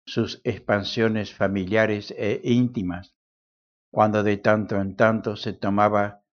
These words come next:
días de descanso entre las flores, los pájaros, el canto y la música. Aquellas jóvenes formaban, como si dijéramos, el personal lírico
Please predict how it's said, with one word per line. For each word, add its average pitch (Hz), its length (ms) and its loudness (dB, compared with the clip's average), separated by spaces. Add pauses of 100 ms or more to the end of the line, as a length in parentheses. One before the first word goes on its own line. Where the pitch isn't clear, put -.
(240)
días 110 300 2
de 101 140 0
descanso 110 920 -2
entre 95 300 -6
las 92 220 -4
flores, 107 580 2 (400)
los 98 200 -8
pájaros, 107 800 0 (100)
el 104 240 -2
canto 104 640 0
y 104 100 0
la 95 120 2
música. 95 680 -8 (1160)
Aquellas 131 500 4
jóvenes 120 640 2
formaban, 101 640 2
como 98 260 -2
si - 160 -4
dijéramos, 127 800 0 (720)
el 104 160 -2
personal 113 760 0
lírico 135 800 0